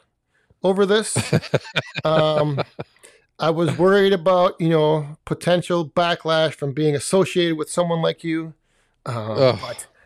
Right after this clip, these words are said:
Speaker 1: but I think you've cleared the air. I think you've, you know,
Speaker 2: Yes.
Speaker 1: you've, you've put my mind at ease. I'm, I'm feeling
Speaker 2: Oh,
Speaker 1: much better.
Speaker 2: thank you. I'm glad that you gave me the opportunity.
Speaker 1: <laughs>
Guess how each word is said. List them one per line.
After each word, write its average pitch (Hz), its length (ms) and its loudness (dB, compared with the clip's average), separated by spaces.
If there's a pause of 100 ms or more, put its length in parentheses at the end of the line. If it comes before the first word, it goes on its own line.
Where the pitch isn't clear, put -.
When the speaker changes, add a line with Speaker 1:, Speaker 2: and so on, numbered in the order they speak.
(500)
Speaker 1:
but 147 80 0
I 143 80 0
think 175 300 -2
you've 175 120 -2
cleared 170 300 -2
the 151 140 0
air. 117 320 -6
I 131 80 -8
think 147 280 -2
you've, 135 360 -8
you 135 80 -8
know, 113 260 -8
Speaker 2:
Yes. 110 340 -4 (160)
Speaker 1:
you've, 135 280 -12
you've - 20 -20 (280)
put 262 200 -2
my 190 240 0
mind 165 680 0 (500)
at 131 160 -6
ease. 113 380 -10
I'm, 120 240 -10 (120)
I'm 120 180 -8
feeling 139 280 -2
Speaker 2:
Oh, 131 80 4
Speaker 1:
much 123 120 -2
better. 127 120 2
Speaker 2:
thank 117 160 -2
you. 101 220 -4 (560)
I'm 120 140 -2
glad 139 260 4
that 135 80 0
you 123 100 -8
gave 123 280 0
me 120 120 0
the 117 140 4
opportunity. 98 840 0
Speaker 1:
<laughs> - 60 -10